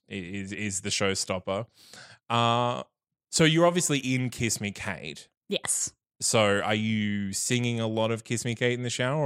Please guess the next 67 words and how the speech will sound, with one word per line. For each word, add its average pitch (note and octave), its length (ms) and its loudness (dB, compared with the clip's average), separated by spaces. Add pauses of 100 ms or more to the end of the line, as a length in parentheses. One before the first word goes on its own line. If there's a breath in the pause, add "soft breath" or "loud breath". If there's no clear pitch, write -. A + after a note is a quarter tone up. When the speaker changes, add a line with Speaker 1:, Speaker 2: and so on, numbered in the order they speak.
Speaker 1:
or G#2 60 2
do G2+ 120 -4
you G2+ 80 -2
have G#2+ 120 2
another G2 220 -2
go-to F#2+ 340 -4
shower F#2+ 300 -2
song? F#2+ 400 -10 (140)
Speaker 2:
Well, D#4 280 8
I D#4+ 120 4
did F#4+ 260 2
go E4+ 160 8
and D4+ 100 6
recently C4+ 380 2
purchase A3+ 400 2
myself, G#3+ 600 0
or G#3 120 2
should G3+ 160 0
I G3+ 60 2
say G3+ 160 2
for - 120 -4
my F#3+ 120 4
birthday, G3 300 4
I F#3 80 2
got F#3 160 2
purchased F#3+ 340 -2
one G#3+ 320 4
of G3+ 160 2
those G3 300 4
lovely G3+ 240 2
little G3 360 0
stick-on A#3 580 4
wall A3+ 260 8
ones, A3 260 4
the - 80 -6
little G#3+ 220 0
speaker. D4+ 420 4 (540 loud breath)
So C4 120 6
Speaker 1:
<laughs> B3 180 10
Speaker 2:
I - 120 10
have F4+ 240 6
been E4+ 160 6
practicing C#4 560 6
in B3+ 80 8
the B3 80 6
shower, A3 320 4
so A3+ 140 0
I G#3+ 40 2
do A#3+ 120 2
apologise G#3+ 560 2
to - 100 -6
my F#3+ 100 -2
next-door G#3 300 -4
neighbours G3 320 -4
if E3+ 100 -10
you F3 60 -10
do G#3 140 -4
happen F#3 240 -4
to - 60 -12
be F3 100 -6
listening, G3 320 -6
'cause - 180 -20
they're G3+ 140 0
probably F3 340 -4
sick E3+ 220 0
of F#3+ 80 -2
it. C4 180 4